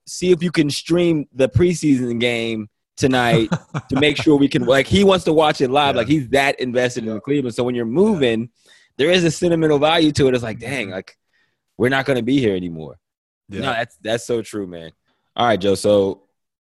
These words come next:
Speaker 1: what did you miss most about me? And before, I'll give you time to think of that answer.
Speaker 2: Oh,
Speaker 1: I'm gonna,
Speaker 2: wow.
Speaker 1: I'm gonna tell you, I'm gonna tell you what I miss most about
Speaker 2: Oh,
Speaker 1: you
Speaker 2: conceited there.
Speaker 1: was your humility.
Speaker 2: <laughs> Thank you, man.
Speaker 1: Um, I haven't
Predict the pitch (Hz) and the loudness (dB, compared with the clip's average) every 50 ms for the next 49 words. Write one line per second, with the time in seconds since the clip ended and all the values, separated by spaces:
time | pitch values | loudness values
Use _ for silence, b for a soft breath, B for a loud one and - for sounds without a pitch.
0 | _ _ - 196 104 113 160 240 226 208 185 160 170 160 151 143 135 131 - - | _ _ -12 -8 -2 0 0 0 0 -2 -4 -4 -6 -4 -2 -2 -2 -2 -2 0
1 | 110 110 113 107 - 107 92 101 92 90 90 92 90 87 - - 107 107 107 - | 2 2 2 2 2 0 0 0 0 0 -2 -2 -2 -2 -4 -4 -4 -4 -2 0
2 | - 151 120 131 143 143 131 151 170 175 - 175 147 131 117 110 - - 131 135 | 2 2 2 2 0 -2 -4 -4 -4 -2 0 0 -2 -2 -2 -4 -4 -4 -4 -2
3 | 139 120 127 123 120 123 131 127 - - 208 214 - - - - - 113 120 120 | -2 -2 -2 -2 -2 -2 -4 -4 -2 0 0 0 -2 -2 -6 -10 -10 -10 -8 -10
4 | - 117 107 117 135 - 135 135 - 147 135 131 131 113 - _ - - - 120 | -8 -4 -2 0 0 0 0 0 0 0 0 0 -2 -6 -12 _ -6 -4 -2 0
5 | 143 147 156 147 - 156 151 147 143 139 135 123 120 127 127 - - 117 120 127 | 2 2 0 0 2 2 4 4 6 6 4 4 2 0 -2 -4 -2 -2 -2 0
6 | - 123 113 117 110 - - 120 120 120 127 - 147 127 - - - 180 214 190 | 0 0 0 0 0 0 0 -2 -2 -2 -2 -4 -8 -12 -12 -10 -8 -6 -4 -4
7 | 120 95 101 92 90 92 90 85 - _ _ _ _ _ _ - 113 120 113 113 | -4 -4 -6 -8 -8 -8 -10 -12 -16 _ _ _ _ _ _ 0 2 2 4 4
8 | 123 120 120 131 117 117 120 113 107 98 95 87 85 85 - _ _ _ _ _ | 2 2 4 2 2 4 4 4 4 4 2 0 -2 -4 -10 _ _ _ _ _
9 | _ _ - - 220 180 - - - 254 - - - - 180 156 185 180 - 139 | _ _ -4 -2 0 0 -2 -2 -2 -2 -2 -2 -2 -2 0 0 0 0 0 -2
10 | 131 117 123 120 120 120 117 117 117 113 117 - - _ _ - 107 117 127 147 | -2 2 2 4 4 4 4 2 0 -2 -6 -12 -20 _ _ -4 -2 0 2 4
11 | 151 151 143 147 147 131 123 - | 4 4 2 2 0 -2 -4 -10